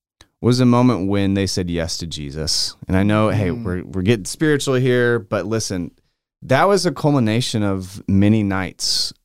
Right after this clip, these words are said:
Speaker 1: of praying with my boys. And why I think it's so, so important, parent, to pray with your kids
Speaker 2: Mm.
Speaker 1: when you put them down to sleep, as you, as you, and, and ask them, "Hey, buddy, how can I pray for you?"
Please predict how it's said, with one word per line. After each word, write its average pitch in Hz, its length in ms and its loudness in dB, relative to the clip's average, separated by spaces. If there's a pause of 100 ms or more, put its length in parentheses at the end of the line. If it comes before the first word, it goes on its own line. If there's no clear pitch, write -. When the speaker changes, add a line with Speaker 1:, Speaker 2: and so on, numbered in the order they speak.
Speaker 1:
of 87 420 -4 (180)
praying 95 640 0
with 98 440 0
my 92 200 -4
boys. 80 640 -8 (580)
And 101 260 0
why 127 240 2
I 135 60 0
think 127 180 -2
it's - 140 -8
so, 127 560 -2
so 120 320 0
important, 85 600 -6 (460)
parent, 90 380 -4 (640)
to - 80 -6
pray 110 240 2
with 101 140 -4
your 95 80 -8
kids 87 500 -8 (560)
Speaker 2:
Mm. 104 260 -14
Speaker 1:
when 95 220 -2
you 90 60 -6
put 104 200 -6
them 98 100 -2
down 95 220 -2
to 87 60 -6
sleep, 90 340 -6
as 85 160 -6
you, 85 140 -8
as 85 280 -10
you, 82 200 -4
and, 87 320 -2
and 98 140 -4
ask 107 300 -4
them, 92 80 -6
"Hey, 110 240 -2
buddy, 82 200 -6
how 101 200 -6
can 120 160 -8
I 82 100 -8
pray 110 240 -8
for - 240 -12
you?" - 300 -12